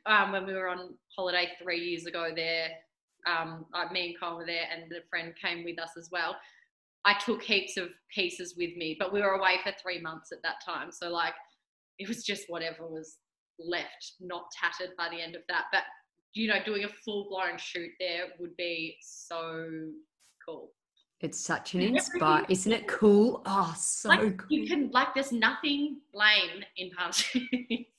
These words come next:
Speaker 2: And
Speaker 1: But
Speaker 2: it's exactly how you'd imagine it to be, isn't it?
Speaker 1: Yeah, it feels so
Speaker 2: Yeah.
Speaker 1: set back in the world. I don't know.
Speaker 2: Yeah.
Speaker 1: It's so cool. So,
Speaker 2: Yeah.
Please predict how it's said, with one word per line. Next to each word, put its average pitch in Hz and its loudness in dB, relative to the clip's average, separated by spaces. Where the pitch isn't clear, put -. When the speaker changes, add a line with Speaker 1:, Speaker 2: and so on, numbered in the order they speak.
Speaker 2:
And 220 10
Speaker 1:
But 226 10
Speaker 2:
it's - 0
exactly 190 4
how 156 2
you'd 147 0
imagine 147 -4
it - -10
to - -12
be, 143 -4
isn't 147 -6
it? 147 -8
Speaker 1:
Yeah, 269 6
it 220 2
feels 240 0
so 262 0
Speaker 2:
Yeah. - -2
Speaker 1:
set - -4
back 202 4
in 180 -8
the 185 -4
world. 180 -4
I 202 6
don't 185 -2
know. 160 -2
Speaker 2:
Yeah. 143 -6
Speaker 1:
It's - -16
so 185 -2
cool. - -16
So, 190 0
Speaker 2:
Yeah. 147 -2